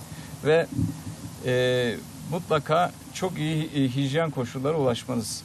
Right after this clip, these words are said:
e, ulaşmış olmanız gerekiyor. Ve bu, e, izolasyondan sonra da artık önümüzdeki hafta itibariyle de antiserum çalışmaları için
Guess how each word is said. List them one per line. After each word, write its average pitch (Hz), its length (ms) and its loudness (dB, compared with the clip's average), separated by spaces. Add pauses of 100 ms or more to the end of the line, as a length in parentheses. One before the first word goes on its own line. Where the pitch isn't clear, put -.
(100)
e, 113 200 2
ulaşmış 123 500 0
olmanız 101 420 -4
gerekiyor. 117 560 -4
Ve 165 180 2 (500)
bu, 190 220 4 (260)
e, 123 540 2 (280)
izolasyondan 143 800 2
sonra 139 420 0
da 165 160 2 (120)
artık 147 320 2 (260)
önümüzdeki 151 560 0
hafta 143 400 2
itibariyle 123 760 0
de 185 140 0 (920)
antiserum 151 680 2
çalışmaları 135 600 0
için 190 320 -4